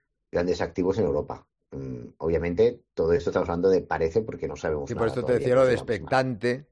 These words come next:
Speaker 1: Sí,
Speaker 2: a ver
Speaker 1: sí.
Speaker 2: cuál es un poco la distribución y de qué manera se quiere gastar ese dinero, porque luego,
Speaker 1: Sí.
Speaker 2: eh, es lo que comentábamos, por ejemplo, ayer, eh, y también el martes en la tertulia, que no es de, no es como en la liga inglesa, que tú dices, "Yo tengo ochenta kilos, me los puedo gastar en fichajes".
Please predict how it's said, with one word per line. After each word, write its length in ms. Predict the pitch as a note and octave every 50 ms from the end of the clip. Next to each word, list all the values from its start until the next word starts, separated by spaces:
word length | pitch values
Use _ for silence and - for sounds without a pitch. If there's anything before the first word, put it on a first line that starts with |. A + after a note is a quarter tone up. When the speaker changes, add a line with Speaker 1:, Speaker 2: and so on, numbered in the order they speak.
| _ _ _ _
Speaker 1:
Sí, 240 | - - D#2 - - _ _ _
Speaker 2:
a 100 | - G2
ver 120 | G2+ A2 A2
Speaker 1:
sí. 20 |
Speaker 2:
cuál 140 | - A#2 A#2
es 80 | G#2+ A#2
un 120 | A2+ G#2+
poco 320 | - A#2 A#2 A2+ - B2+
la 140 | B2 A2+ A2
distribución 880 | G#2 G2+ G2 - - G2 F#2 F#2+ F2+ - A2 A#2+ B2 B2+ C3 D3 D3 - _ _
y 120 | - G#2 G#2
de 120 | G2 G2
qué 120 | - G2+
manera 320 | G2+ G#2 G#2 G#2+ A2+ B2 A#2+
se 160 | - G#2 E2+
quiere 220 | - G2+ G2+ A2+
gastar 280 | A2 G2+ F2 - G#2 G2+
ese 200 | G2 - F#2+ E2+
dinero, 420 | E2+ E2+ F2 A#2 C3 - - - _ _
porque 220 | - F#2+ E2 C#2+ -
luego, 280 | F2 F2+ F2 A2 B2
Speaker 1:
Sí. 60 | A#2 - - - - - _ _ _ _ _
Speaker 2:
eh, 640 | - - F#2+ F#2+ F#2 F#2 F2+ F2+ F2+ F2+ F2+ - -
es 100 | F#2 F#2
lo 100 | G2 G2
que 120 | G#2 G#2+
comentábamos, 580 | F#2+ G#2 F#2+ G2 F#2+ F2 - G2 G2 G2+ G#2 G2
por 120 | - G2 F2
ejemplo, 680 | - F#2 F#2 E2+ G2 G2+ G2 G2 G2 G2 G2 F#2 -
ayer, 680 | - F2 F2 E2+ G#2 A2 A2+ A#2 A#2 A2+ G#2+ G2+ - - -
eh, 320 | - D#2 D#2 D#2 D#2 D#2 D#2+
y 40 | D#2
también 480 | - D#2+ E2 F2+ F#2 F#2 F#2+ F#2+ F2 - _ - _ _ _ _
el 140 | - - F#2+
martes 300 | F#2+ F#2+ F#2 - F#2+ -
en 80 | G2+ G2
la 80 | F#2+
tertulia, 420 | F2+ F#2+ F2 - G#2 G2+ A#2 A2+ F#2+
que 120 | G#2 G2
no 180 | G2 G#2 A2+ A#2
es 80 | F#2+
de, 200 | G2 A2 - -
no 140 | G2 G#2 A2
es 100 | A2 -
como 220 | - B2+ B2 B2
en 80 | A#2 G#2+
la 80 | G#2 G2
liga 180 | G2 F#2+ F2+
inglesa, 360 | F2 F2+ F#2 A#2+ B2+ - A#2
que 100 | G2 G#2
tú 60 | F2 G2
dices, 240 | F2+ - F#2 E2
"Yo 120 | G2 G#2+ G2+
tengo 200 | A#2+ A#2+ A#2+ A#2+
ochenta 380 | - - A#2 G#2+ F#2 A2+ G#2+ G2+
kilos, 280 | - C3+ C#3 D3 D3
me 80 | B2 A2
los 120 | G2+ F2+
puedo 200 | - A2 A2+ A2+
gastar 280 | G2+ G#2 F#2 - A2+ A2
en 80 | G#2+ F#2
fichajes". 560 | - E2+ - G#2+ G#2 - - D#2 - -